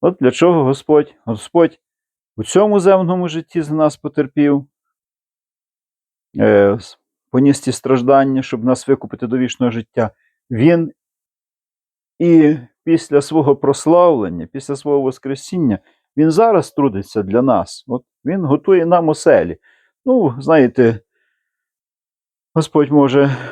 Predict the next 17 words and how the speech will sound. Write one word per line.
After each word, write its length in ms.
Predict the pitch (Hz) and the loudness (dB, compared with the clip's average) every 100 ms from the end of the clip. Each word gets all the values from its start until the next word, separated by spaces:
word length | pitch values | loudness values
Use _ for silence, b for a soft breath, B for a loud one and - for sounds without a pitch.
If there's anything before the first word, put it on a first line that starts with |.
| B B | B B
не 140 | 131 | -6
в 40 | 147 | -2
тому 260 | 214 185 | -2 -2
плані 340 | 160 151 135 117 | -2 0 0 0
так 200 | 139 135 | -2 -2
розуміється, 680 | 127 123 139 127 123 - 123 | -2 -2 -2 -2 -4 -2 0
як 180 | 110 | 0
ми 160 | 131 131 | 0 -2
беремо 420 | 92 117 123 113 | 0 2 2 0
там, 240 | 113 117 95 | -4 -6 -6
трудимося 640 | 120 127 120 113 113 110 | -8 -8 -6 -8 -8 -10
в 60 | 107 | -8
поті 300 | 117 107 107 | -6 -6 -8
чола. 460 | - 117 135 127 - _ _ _ _ _ _ _ _ _ 101 | -2 2 2 0 -8 _ _ _ _ _ _ _ _ _ -4
Е, 460 | 107 101 101 82 - | 0 0 -2 -8 -8
але 640 | 123 139 180 208 220 208 196 _ _ _ _ _ _ _ _ _ _ _ _ | -2 0 2 2 0 -2 -6 _ _ _ _ _ _ _ _ _ _ _ _
та 340 | 127 160 151 | 0 0 -4